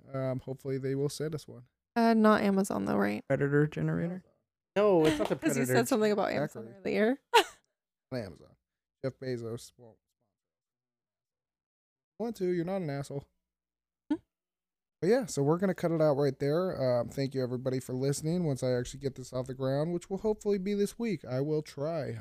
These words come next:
Speaker 1: Um, I can't guarantee anything. I can't guarantee it. So I will try. Signing off for this one, though. This one went really well. I wanna say thank you guys for listening. Hopefully you'll come back for another. Uh, this is Something in the Woods podcast.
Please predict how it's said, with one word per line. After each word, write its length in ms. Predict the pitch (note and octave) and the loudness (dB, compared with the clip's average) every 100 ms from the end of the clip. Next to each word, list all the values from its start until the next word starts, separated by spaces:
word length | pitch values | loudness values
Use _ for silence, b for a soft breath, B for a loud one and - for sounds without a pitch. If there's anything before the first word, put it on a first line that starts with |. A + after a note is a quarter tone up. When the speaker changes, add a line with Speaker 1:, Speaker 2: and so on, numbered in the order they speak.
| - | -6
Speaker 1:
Um, 280 | B2+ A#2+ B2 | -4 -4 -6
I 60 | |
can't 260 | B2+ C#3 B2+ | -6 -6 -6
guarantee 420 | C3 B2+ - C3+ | -6 -8 -6 -4
anything. 420 | C3 C#3 D#3+ G3 - _ _ _ _ _ _ _ _ _ _ _ - | -4 -4 -4 -6 -10 _ _ _ _ _ _ _ _ _ _ _ -8
I 1040 | B2 B2 B2 B2+ B2+ A#2 A#2 - A2+ A2 A#2+ A#2 _ _ _ _ | -6 -6 -6 -6 -6 -6 -8 -10 -14 -18 -20 _ _ _ _ _
can't 160 | C3 C#3+ | -6 -4
guarantee 400 | D#3+ F#3 A3 B3 | -6 -6 -6 -8
it. 120 | - _ _ | -8 _ _
So 140 | _ A#2+ | _ -6
I 140 | B2 D3+ | -2 -2
will 140 | E3 | -4
try. 440 | - C#3+ E3+ G#3 G#3+ | -6 -6 -4 -6 -10
Signing 520 | - - C#3 F#3 E3 | -14 -8 -4 -4 -4
off 200 | D#3+ F3 | -4 -4
for 120 | - C#3 | -6 -6
this 300 | E3+ G3+ E3 | -6 -6 -8
one, 160 | C#3 | -8
though. 220 | B2 B2 | -6 -4
This 200 | C#3 - | -6 -8
one 140 | F3 F3 | -14 -18
went 140 | D#3+ - | -20 -4
really 200 | D#3+ D#3+ | -2 0
well. 320 | D3+ C#3 - - | -2 -2 -4 -10
I 40 | C3+ | -14
wanna 160 | C3 | -10
say 180 | - C#3 | -4 -4
thank 280 | - C#3 C3 | -2 -6 -6
you 60 | |
guys 200 | C3+ A#2+ | -6 -6
for 120 | - B2+ | -6 -2
listening. 460 | C#3 - F3+ F#3 | 0 0 -2 0
Hopefully 340 | C3+ B2+ A#2+ C3 | 0 -2 -4 -6
you'll 100 | B2+ | -6
come 220 | - B2+ | -4 -2
back 240 | A#2+ A#2+ | 0 -2
for 140 | - B2 | -2 -2
another. 440 | A#2+ C3 D#3 F#3+ _ _ _ _ _ - | 0 2 0 -2 _ _ _ _ _ -6
Uh, 180 | B2 B2+ | -4 -2
this 220 | C3 - | -4 0
is 220 | D3 C3+ | 2 2
Something 360 | - C#3 C3+ D3+ | 2 0 2 0
in 80 | C#3+ | 0
the 60 | |
Woods 260 | C3+ D#3+ D3+ | 2 0 0
podcast. 720 | - D3+ - - - A#2 - | -4 -6 -6 -8 -10 -12 -16